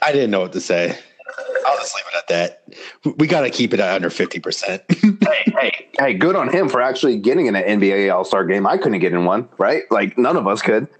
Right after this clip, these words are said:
Speaker 1: Hey, I couldn't even make it up to quarterback once.
Speaker 2: Oh, right now? Heck no, bro. I, I, they probably had to do C P R on me. I'd have a heart attack.
Speaker 1: Although, I will admit, I'm getting there.
Speaker 2: Yeah, both of us are.
Speaker 1: But, yeah, I didn't watch the,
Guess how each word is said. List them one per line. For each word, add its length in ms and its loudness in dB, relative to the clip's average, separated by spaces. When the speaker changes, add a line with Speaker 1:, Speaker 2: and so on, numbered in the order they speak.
Speaker 1:
Hey, 160 0
I 140 0
couldn't 240 0
even 160 -2
make 160 0
it 60 -2
up 120 2
to 60 -6
quarterback 580 0
once. 440 -2
Speaker 2:
Oh, 160 0
right 260 0
now? 300 0
Heck 480 0
no, 420 0
bro. 400 0
I, 240 0
I, 160 0
they 260 0
probably 260 0
had 140 0
to 60 -4
do 160 2
C 180 2
P 160 0
R 80 2
on 160 0
me. 120 2
I'd 120 0
have 160 0
a 20 2
heart 200 0
attack. 280 -2
Speaker 1:
Although, 320 2
I 120 2
will 240 0
admit, 420 -2
I'm 140 2
getting 320 0
there. 240 -4
Speaker 2:
Yeah, 260 0
both 160 2
of 80 0
us 120 -2
are. 160 0
Speaker 1:
But, 260 0
yeah, 320 0
I 140 2
didn't 220 -2
watch 360 -2
the, 600 2